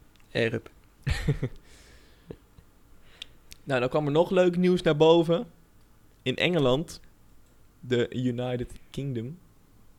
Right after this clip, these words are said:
Speaker 2: daar gaat, eh, hopelijk iets leuks openen over een heel veel maanden, zeggen ze zelf over, op de website.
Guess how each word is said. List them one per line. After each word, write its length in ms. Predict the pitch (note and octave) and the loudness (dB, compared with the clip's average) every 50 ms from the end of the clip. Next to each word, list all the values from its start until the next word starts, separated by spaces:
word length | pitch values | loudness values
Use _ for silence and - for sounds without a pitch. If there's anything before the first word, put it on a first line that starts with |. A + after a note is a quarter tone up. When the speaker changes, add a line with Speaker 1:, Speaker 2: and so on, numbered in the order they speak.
| - - - - - - _ _ - - - - - - - _ - - - - - _ - - | -20 -20 -20 -20 -20 -20 _ _ -20 -20 -20 -20 -20 -20 -20 _ -20 -20 -20 -20 -20 _ -20 -16
Speaker 2:
daar 240 | - A2 A2+ A#2+ | -10 -8 -6 -6
gaat, 360 | - - G#2+ G#2+ G#2+ - - - | -6 -6 -6 -6 -6 -6 -8 -6
eh, 360 | G#2+ A2 A2+ A2 A2+ A#2 A#2+ | -6 -4 -4 -4 -4 -4 0
hopelijk 400 | B2+ C3 D3+ E3+ - A#2 G#2+ - | 4 4 4 4 2 0 -6 -6
iets 80 | B2 B2+ | -6 -2
leuks 300 | D3+ D#3 E3 G3 G3 - | 2 2 2 2 2 2
openen 460 | F#3 F3+ D#3+ - C3+ B2 G#2 F#2+ - - - | 2 2 2 0 -2 -4 -4 -6 -8 -10 -6
over 420 | - A#2+ A#2+ A#2+ B2 A#2 - - - - | -4 -4 -4 -4 -6 -8 -10 -14 -16 -12
een 280 | - A#2+ B2 A#2 A2 A2+ - - _ - - - - - - - - - - - | -10 -8 -8 -8 -10 -12 -16 -20 _ -20 -20 -20 -20 -18 -16 -16 -16 -16 -14 -6
heel 220 | - B2 B2+ C3 | 0 2 4 4
veel 140 | B2 B2+ B2 | 4 4 2
maanden, 600 | B2 B2 B2 B2 B2 A#2+ A#2 A#2 A2+ A2+ A2 G#2 - - | 2 2 2 2 2 2 0 0 -2 -2 -4 -4 -8 -8
zeggen 300 | A#2 A#2 B2 B2 A#2 A#2+ | -6 -4 -4 -4 -4 -6
ze 120 | A#2 A#2 | -6 -4
zelf 280 | A#2 A#2+ A#2 A2+ G#2+ G#2+ | -4 -2 -2 -2 -4 -4
over, 280 | F#2 G#2+ A2 A2 A#2 - - | -4 -6 -6 -6 -10 -14 -14
op 140 | - - - | -14 -12 -8
de 60 | A2+ | -6
website. 480 | A2 A#2 A2 - A2+ A2 - F#2+ - | -6 -6 -6 -6 -8 -10 -10 -12 -14